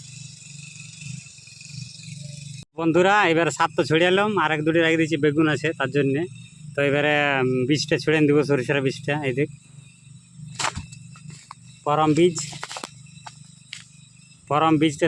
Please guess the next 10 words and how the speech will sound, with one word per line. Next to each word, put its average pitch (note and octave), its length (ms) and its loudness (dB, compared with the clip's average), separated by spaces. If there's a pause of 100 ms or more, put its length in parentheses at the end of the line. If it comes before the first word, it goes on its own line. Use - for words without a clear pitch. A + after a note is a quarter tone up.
সরিষার D3+ 400 2
কীরকম D3+ 340 2
বটে D3 240 2
আমি D3 180 2
জানি C#3+ 200 0
না, D#3 40 2 (100)
তো C#3 120 -6
প্রথম D3 280 2
দিছি C3+ 180 0 (120)
ঊনত্রিশ, C#3 380 2